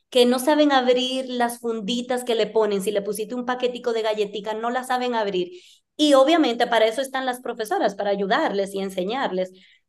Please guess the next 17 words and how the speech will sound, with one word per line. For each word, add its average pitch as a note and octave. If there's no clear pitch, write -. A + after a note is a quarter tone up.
Pero B3
si B3+
todos D#4
los E4+
niños A3+
tienen A#3+
que C4+
esperar B3
a G3
que G#3
la G3
profesora G#3
vaya G3+
a F#3
ayudarles F#3+
a A3+
abrir, F3+